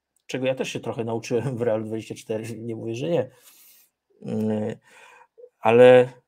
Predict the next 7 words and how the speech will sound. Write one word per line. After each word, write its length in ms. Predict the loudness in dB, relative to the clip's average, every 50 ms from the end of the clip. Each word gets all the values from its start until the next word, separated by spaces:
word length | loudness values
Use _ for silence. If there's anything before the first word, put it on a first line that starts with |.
| _ _ _ _ _
potrafi 420 | -6 -4 0 0 0 0 0 -2
wy-, 120 | -2 -2 -2
wygłaszać 760 | -2 -2 2 6 6 6 6 4 0 0 0 -4 -14 -14 _ -14
nic 360 | -10 -6 -6 -6 -6 -4 -4
nieznaczące 520 | -4 -4 -4 -4 -4 -4 -6 -4 -4 -6
ogólniki, 800 | -6 -4 -2 0 0 0 0 -2 -4 -2 -2 -2 -2 -2 -6 _ _ _ _ _ _ _ _ _ _ _ _ _ _ _ -20 _ _ _
e, 420 | -12 -6 -4 -4 -2 -2 -4 -4